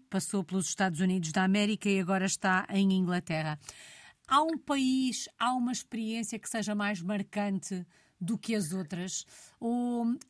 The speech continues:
cada experiência vai deixando uma marca à sua maneira?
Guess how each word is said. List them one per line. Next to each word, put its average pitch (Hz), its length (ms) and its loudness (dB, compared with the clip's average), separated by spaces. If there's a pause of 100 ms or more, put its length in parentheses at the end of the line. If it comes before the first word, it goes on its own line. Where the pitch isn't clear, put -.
(100)
cada 285 400 0
experiência 226 800 -2
vai 196 180 0
deixando 202 360 -2
uma 190 180 -2
marca 180 340 -4
à - 20 -4
sua 185 220 -6
maneira? 151 340 -4